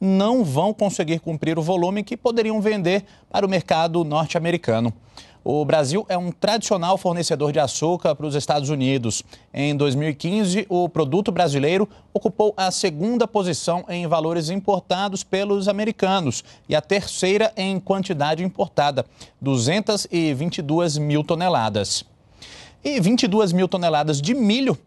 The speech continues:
dos estoques públicos armazenados em Mato Grosso foram vendidas hoje pela Companhia Nacional de Abastecimento. Foram arrecadados, no total, mais de nove milhões de reais. A medida atende a uma solicitação dos criadores de aves, suínos e bovinos,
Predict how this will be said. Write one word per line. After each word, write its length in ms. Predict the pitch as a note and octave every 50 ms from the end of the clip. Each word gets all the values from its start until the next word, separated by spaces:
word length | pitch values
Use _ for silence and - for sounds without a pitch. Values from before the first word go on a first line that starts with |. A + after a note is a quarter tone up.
| _
dos 300 | - D#3+ F3 F3 E3+ D3+
estoques 460 | D#3+ D3+ - - D3+ C#3+ - - - -
públicos 540 | - - G#3 G#3 G3 G3+ - G3 F#3+ F3+ - -
armazenados 720 | D#3+ D3 D#3 D3+ D3+ C#3+ C#3+ C#3 D3 D3+ D3 C#3+ C#3+ - - -
em 100 | D3 D3
Mato 280 | C#3+ C#3+ C3+ - C3+
Grosso 360 | A#2+ B2+ D3 E3 F3+ - -
foram 400 | F3 - F#3+ F3 F3 E3+ E3 E3 D3
vendidas 480 | D#3 D#3 D3 D3+ D#3+ D#3 E3 C#3+ A#2+ B2+
hoje 260 | C3+ D#3+ E3+ D3+ D#3
pela 220 | - E3 D3+ D3+
Companhia 360 | - - D#3 D3+ D#3+ D3 C#3+ D3
Nacional 380 | D3 D3 - - C#3+ C#3 C#3+
de 80 | C#3+ D3
Abastecimento. 800 | C#3 C#3+ - - D3+ C#3 - - C#3 A#2+ G#2 G2 F#2+ - A2+ - - - - - - - -
Foram 220 | - D3 C#3+ D3+
arrecadados, 580 | C#3+ D#3 D#3 - D#3+ C#3 B2+ C#3+ D#3 D#3 C#3+ D3
no 120 | D#3 D3+
total, 400 | - D#3 C3 - - D3 D#3+ E3
mais 260 | D#3+ D#3 D#3+ E3+ D#3
de 100 | D3 D#3
nove 280 | D3+ D3+ D#3+ D#3 D#3 E3
milhões 440 | E3 D#3 C#3+ C#3+ D3+ E3 F3 E3+ D3+
de 100 | D#3+ E3
reais. 540 | E3 F3+ E3 C3 A#2 B2 A#2 G#2+ - - - - - - - - - - -
A 100 | - F3+
medida 320 | F#3 F3+ D#3+ F3+ G3+ G3 G3
atende 260 | F#3+ - G3+ G3+ F#3
a 60 | F#3+
uma 100 | F#3+ F#3
solicitação 640 | E3+ - G3 F3+ E3+ - - - E3+ D3+ - - F3+
dos 140 | F3 F3 -
criadores 480 | - - F#3 E3+ C#3 D#3+ D#3+ D#3 C#3 C3+
de 140 | B2+ B2
aves, 400 | B2 C#3 E3 F3+ F3+ E3+ G3+ F#3+
suínos 600 | - - - C3+ C3+ D#3+ F#3 G3 F#3+ G3 F#3+ F#3+ -
e 80 | G3 F3+
bovinos, 680 | E3 G#3 G#3+ F#3 D3 D#3+ F#3+ G#3+ G#3 F#3 C#3 - -